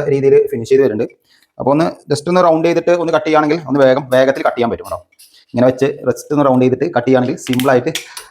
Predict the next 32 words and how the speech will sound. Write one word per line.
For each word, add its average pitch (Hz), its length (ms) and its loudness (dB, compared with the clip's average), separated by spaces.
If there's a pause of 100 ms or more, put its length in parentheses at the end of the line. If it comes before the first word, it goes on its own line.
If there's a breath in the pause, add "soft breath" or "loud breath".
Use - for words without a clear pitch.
(100)
ആ, 147 160 -2 (160)
കട്ട് 117 100 0
ചെയ്യാൻ 135 140 2
പറ്റുന്നതാണ്. 131 260 2 (300 loud breath)
അപ്പോൾ 160 120 2
നിങ്ങൾ 175 200 2
ഈ - 80 6
ടൂൾ 170 180 2
ഉപയോഗിക്കുന്നുണ്ടെങ്കിൽ 160 580 2
just 120 160 -6
ഒന്ന് 135 120 -4
കമന്റ് 117 200 -4
ചെയ്യുക. - 380 -2
ഞാൻ 139 140 2
എന്തായാലും 147 280 2
ഫസ്റ്റ് 135 200 -4
ടൈമാണ്, 139 280 2 (180)
ആ, 120 40 -4 (100)
ഉപയോഗിക്കുന്നത്. 101 380 -4
ഇതിൻ്റെ 117 180 -4 (100)
പേര്, 131 280 4 (640)
പേര് 180 160 0
വരുന്നത് 170 240 2 (140)
ടാറ്റ് 143 360 0 (220)
നാഡ്, 113 180 -4 (440 soft breath)
ആ 143 160 2
കമ്പനിയാണ്. 139 280 0
ജർമ്മനി 147 380 2
എന്നൊക്കെ 170 200 0
എഴുതിയിട്ടുണ്ട്. 143 280 0 (300)
അപ്പോൾ 120 120 -6
എന്തായാലും 139 220 0